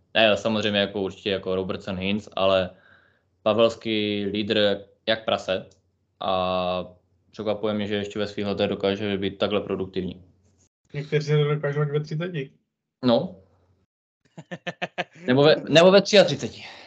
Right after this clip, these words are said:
Speaker 3: OK, tak
Speaker 2: Je
Speaker 3: vám
Speaker 2: to
Speaker 3: to
Speaker 2: tak.
Speaker 3: tak, vám tak leží pořád v žaludku, tak já, já na to přeskočím tady ten scénář, co jsem tu napsal. Ale začnu Joeem Pavelským. Chci s ním začít, protože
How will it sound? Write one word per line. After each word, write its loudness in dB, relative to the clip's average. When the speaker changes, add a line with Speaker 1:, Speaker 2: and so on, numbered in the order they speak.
Speaker 3:
OK, -10
tak -10
Speaker 2:
Je -12
Speaker 3:
vám -8
Speaker 2:
to -6
Speaker 3:
to -8
Speaker 2:
tak. -10
Speaker 3:
tak, -20
vám -12
tak -14
leží -12
pořád -16
v -20
žaludku, -16
tak -18
já, -12
já -14
na -18
to -16
přeskočím -20
tady -20
ten -20
scénář, -10
co -20
jsem -20
tu -20
napsal. -18
Ale -6
začnu -8
Joeem -8
Pavelským. -14
Chci -20
s -20
ním -18
začít, -12
protože -12